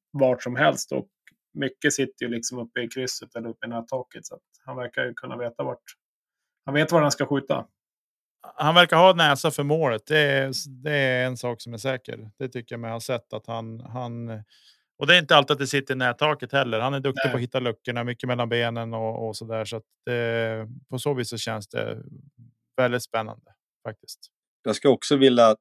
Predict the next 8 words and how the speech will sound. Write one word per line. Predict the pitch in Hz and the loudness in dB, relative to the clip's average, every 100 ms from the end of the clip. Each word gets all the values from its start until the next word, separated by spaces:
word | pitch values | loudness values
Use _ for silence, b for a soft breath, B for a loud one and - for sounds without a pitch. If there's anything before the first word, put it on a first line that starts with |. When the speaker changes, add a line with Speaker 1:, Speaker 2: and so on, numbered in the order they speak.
| _ - | _ -4
Speaker 3:
tillägga | 117 104 147 139 104 | -2 0 0 2 0
också | 101 - | 0 -2
att | 98 | -2
han | 101 101 | -2 -2
är | 101 | -2
ju | 98 98 98 87 _ | 2 2 2 0 _
ganska | - 92 107 | -10 -6 -4
stor. | - - 185 196 76 73 | -6 2 2 2 -6 -12